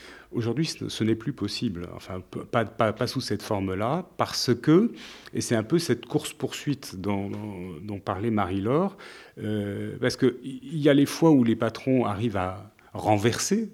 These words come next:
hein, le, le, euh, un texte existant en leur faveur, et puis il y a, il y a aussi l'inverse, hein, quand le, les salariés, par, le lutte, euh, par leur lutte, arrivent à, à, à, à, à obtenir, euh,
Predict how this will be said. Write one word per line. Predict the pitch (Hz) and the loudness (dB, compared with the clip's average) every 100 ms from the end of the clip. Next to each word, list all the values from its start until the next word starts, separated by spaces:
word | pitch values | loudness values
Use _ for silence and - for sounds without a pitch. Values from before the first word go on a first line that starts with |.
| - | -6
hein, | 104 95 92 92 | -4 -4 -6 -6
le, | 92 92 | -4 -4
le, | 92 90 90 - - - | -2 -4 -4 -12 -16 -10
euh, | 98 92 92 - - - | -8 -6 -8 -10 -10 -6
un | 113 | -4
texte | 110 123 117 - | 2 2 2 0
existant | 107 110 110 107 | 0 -2 0 2
en | |
leur | 101 92 | 0 -2
faveur, | - 104 143 196 180 - - | -2 4 6 6 2 -2 -2
et | 113 | 0
puis | 107 - | 0 -4
il | 117 | -4
y | 101 | 0
a, | 98 92 | 0 -2
il | 113 | -4
y | 104 | -2
a | 95 | -2
aussi | 98 - 127 | -2 -2 0
l'inverse, | 98 107 196 202 - | 2 2 2 0 -2
hein, | 135 165 | -2 -2
quand | - 98 - | -4 -6 -2
le, | 98 98 | 0 2
les | 101 98 | 0 0
salariés, | 101 110 98 110 | 0 0 0 0
par, | 120 92 | 0 -2
le | 101 | -2
lutte, | 120 - - | -2 -4 -12
euh, | 104 - - - - - | -10 -12 -12 -16 -16 -4
par | 98 | 0
leur | 101 107 | 2 2
lutte, | 117 127 | 2 0
arrivent | 110 92 135 139 92 - - - _ _ _ _ - | 0 0 0 0 -4 -12 -20 -20 _ _ _ _ -6
à, | 104 104 | -2 -2
à, | 110 104 90 95 | 0 -4 -4 -4
à, | 101 - 110 95 90 - - - | -6 -6 -10 -10 -10 -16 -20 -14
à, | 104 87 | -12 -6
à | 101 | -6
obtenir, | 98 117 117 127 131 123 107 | -2 2 4 6 6 4 2
euh, | 98 92 | 0 -2